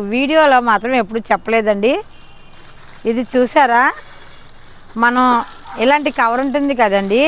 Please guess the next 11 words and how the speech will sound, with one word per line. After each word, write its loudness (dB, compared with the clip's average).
ఇలాంటి 0
కవర్ని 0
ఇందులో 2
అమర్చుకొని, -4
అడుగుని 0
మనం -2
వైర్ 2
వే-, 0
తీగి -2
వేసాం 0
కదండి, 0